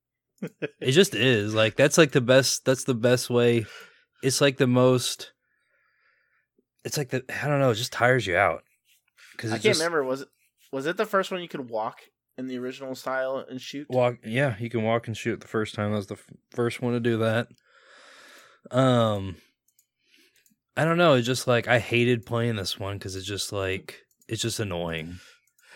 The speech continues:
Speaker 2: Like, the monsters
Speaker 1: I
Speaker 2: are annoying. They're really spongy.
Speaker 1: Yeah. It's, it's not the best, but it's not the worst either.
Speaker 2: Not the worst either.
Speaker 1: Uh, I f-,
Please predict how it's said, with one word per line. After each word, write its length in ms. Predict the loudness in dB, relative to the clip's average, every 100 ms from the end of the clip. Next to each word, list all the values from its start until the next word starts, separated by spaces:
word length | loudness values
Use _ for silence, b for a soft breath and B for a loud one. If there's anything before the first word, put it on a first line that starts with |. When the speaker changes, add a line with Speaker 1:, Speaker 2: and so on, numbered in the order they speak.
| b b _ -12
Speaker 2:
Like, 140 | -6
the 100 | -4
monsters 480 | 0 4 6 6 6
Speaker 1:
I 40 |
Speaker 2:
are 60 | 4
annoying. 560 | 4 4 4 4 2 2
They're 100 | 2
really 200 | 2 2
spongy. 600 | 0 -2 0 -2 -2 -6 _ _ _ _ _ _ _ _ _ _ _
Speaker 1:
Yeah. 300 | -14 -12 -14 -18 _ _ _ _ _ _ _ _ _
It's, 680 | -14 -14 -14 -18 -16 -16 -20 -20
it's 100 | -10
not 140 | -8 -6
the 80 |
best, 300 | -2 -2 -2 -6
but 140 | -6
it's 280 | -6 -10 -12
not 220 | -10 -10
the 60 | -12
worst 340 | -12 -14 -14
either. 320 | -12 -12 -14 _ _ -16
Speaker 2:
Not 220 | -14 -10
the 80 | -8
worst 340 | -6 -8 -10
either. 360 | -14 -14 -18 -20 _ _ _ _ _ _ _ _ _
Speaker 1:
Uh, 500 | -2 0 0 0 -2 -4
I 80 |
f-, 160 | -6 -8